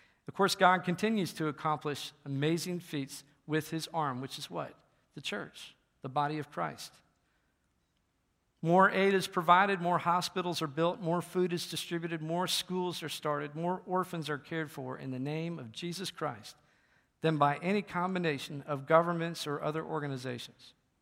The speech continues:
She says, "He has scattered those who are proud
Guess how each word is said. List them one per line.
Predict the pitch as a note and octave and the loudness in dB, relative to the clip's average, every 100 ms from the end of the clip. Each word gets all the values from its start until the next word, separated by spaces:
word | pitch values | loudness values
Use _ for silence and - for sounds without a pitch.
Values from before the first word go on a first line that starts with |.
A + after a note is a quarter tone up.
| _ _ _ _ _ _ _ _ _ _ _ _ _ _ - | _ _ _ _ _ _ _ _ _ _ _ _ _ _ -8
She | - F#3 | -4 2
says, | F#3+ F#3 F#3 | 6 4 4
"He | G3 | 2
has | E3 | 2
scattered | - - F#3+ G3 G#3+ F#3 | 2 0 4 6 4 4
those | F#3+ F#3+ F3+ | 2 2 0
who | G3 | -2
are | F3+ | -2
proud | - F3 D3+ C3 B2+ | 2 4 4 2 -4